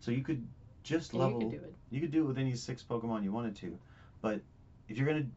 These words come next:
Speaker 1: be a person that's trying to be the best Pokemon trainer, I think that you would have to get all the Pokemon that are available to you to catch, level them equally to see what their stats are and how good they are at fighting and doing the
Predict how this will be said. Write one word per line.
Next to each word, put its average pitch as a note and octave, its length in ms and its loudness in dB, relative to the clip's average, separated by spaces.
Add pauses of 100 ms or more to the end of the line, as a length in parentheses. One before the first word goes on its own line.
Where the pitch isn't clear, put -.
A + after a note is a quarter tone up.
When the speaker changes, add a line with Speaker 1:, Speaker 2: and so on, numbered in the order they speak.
(140)
Speaker 1:
be C#3 240 2
a C3 40 0
person B2+ 380 -2
that's G2+ 140 -4
trying A#2 260 -2
to G2 80 -4
be A2 180 -4
the G2 120 -6
best - 480 -2
Pokemon F2+ 500 -2
trainer, - 480 -12 (180)
I A#2+ 120 -4
think B2+ 200 -2
that A#2+ 160 -6
you G#2+ 100 0
would G#2+ 100 0
have G2+ 200 -4
to G2+ 120 -4
get F#2+ 260 -6 (280)
all A2+ 220 2
the C3+ 60 -2
Pokemon C3 500 -2
that G2 120 -2
are G#2+ 160 -2
available A2+ 480 -2
to A2+ 160 -6
you G#2 140 -2 (140)
to A2 80 -6
catch, - 480 -10 (300)
level A2+ 260 0
them C#3+ 220 0
equally A2+ 400 0
to G2+ 100 -2
see A#2 460 -2
what G#2+ 240 -4
their B2+ 120 -2
stats A2 520 -4
are G2 220 -2
and B2 100 -4
how G#2+ 120 -4 (120)
good A2+ 180 -2
they A2+ 140 2
are G2 260 0
at G#2 300 -6
fighting A2+ 460 -4
and F#2+ 100 -4
doing G2 240 0
the F2+ 80 -6